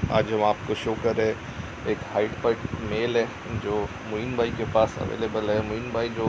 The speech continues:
मुंबई सेंट्रल से है और माशाल्लाह बहुत ही अच्छी क्वालिटी वाला मेल है, थर्टी फ़ाइव इंच हाइट है, अदंत मेल है दोस्तों, around ग्यारह महीने, बारह महीने का आएगा, वाइट आइज़ में है और माशाल्लाह बहुत ही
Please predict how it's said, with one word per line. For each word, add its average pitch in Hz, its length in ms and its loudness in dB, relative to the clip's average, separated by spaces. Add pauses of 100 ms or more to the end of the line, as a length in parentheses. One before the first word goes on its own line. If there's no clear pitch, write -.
(140)
मुंबई 101 280 -2
सेंट्रल 120 460 0
से 120 80 2
है 117 160 0 (320)
और 101 240 6 (680)
माशाल्लाह 107 460 6 (140)
बहुत 107 320 0
ही 110 80 2
अच्छी 110 280 -2
क्वालिटी 107 840 0
वाला 104 220 6
मेल 107 280 4
है, 107 60 6 (100)
थर्टी 104 200 0
फ़ाइव 104 320 4
इंच 101 200 0
हाइट 104 300 4
है, 110 120 6
अदंत 117 460 4
मेल 107 160 4
है 110 80 6
दोस्तों, 107 360 6
around 101 260 6
ग्यारह 98 300 8
महीने, 98 200 2 (120)
बारह 98 220 6
महीने 98 240 0
का 104 180 2
आएगा, 101 180 8 (100)
वाइट 101 200 4
आइज़ 98 240 2
में 98 80 2
है 98 160 -2 (800)
और 95 240 6 (200)
माशाल्लाह 98 400 4 (140)
बहुत 107 240 4
ही 107 60 0